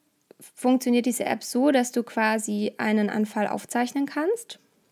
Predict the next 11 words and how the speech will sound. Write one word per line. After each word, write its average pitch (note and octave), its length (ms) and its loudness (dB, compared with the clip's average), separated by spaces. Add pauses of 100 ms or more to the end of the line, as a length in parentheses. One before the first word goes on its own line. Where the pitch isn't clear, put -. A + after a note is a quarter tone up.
(1300)
Ähm, A#3 460 2
dann A#3 220 4
wirst A#3+ 160 2
du - 40 0
erstmal A3+ 260 -2
gefragt, A3+ 360 -6
wann G#3+ 140 2
der G#3+ 120 0
Anfall G#3+ 320 -2
begonnen G#3+ 540 -2
hat. - 240 -4